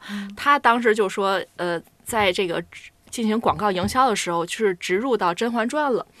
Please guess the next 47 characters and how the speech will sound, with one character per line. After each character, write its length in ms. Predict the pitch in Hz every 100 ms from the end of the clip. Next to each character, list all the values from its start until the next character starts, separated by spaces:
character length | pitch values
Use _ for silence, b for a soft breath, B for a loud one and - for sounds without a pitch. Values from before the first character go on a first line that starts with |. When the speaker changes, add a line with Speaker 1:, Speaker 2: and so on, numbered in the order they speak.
| B B
Speaker 2:
但 140 | - 269
是 80 |
植 100 | 226
入 100 | 247
到 120 | 294 233
《甄 160 | 285
嬛 140 | 277 277
传》 240 | 311 269 214 -
里 120 | 170
面 160 | 156 196
的 80 |
时 140 | 196 220
候， 80 | 190
他 140 | 233
没 100 | 226
有 100 | 294
提 200 | - 190
东 260 | 185 208 208
阿 80 |
阿 80 | 180
胶， 220 | 170 170 - B B
他 120 | 247
就 240 | 254 233 185 -
阿 180 | - 240
胶， 220 | 220 185 185
阿 180 | 196
胶， 280 | 202 175 180 - B
就 140 | -
是 60 | 214
里 80 | 180
面 260 | 165 190 220
就 140 | 214 220
是 140 | 185
给 340 | 180 - 151 185
什 160 | 208
么 260 | 180 185 180 B
皇 340 | B - 175 226
上、 280 | 208 190 190
给 180 | -
妃 220 | 170 - 220
子 100 | 180
吃 220 | - 233
的 80 | 180
都 120 | 247
是 60 | 196
阿 120 | 180 185
胶。 200 | 160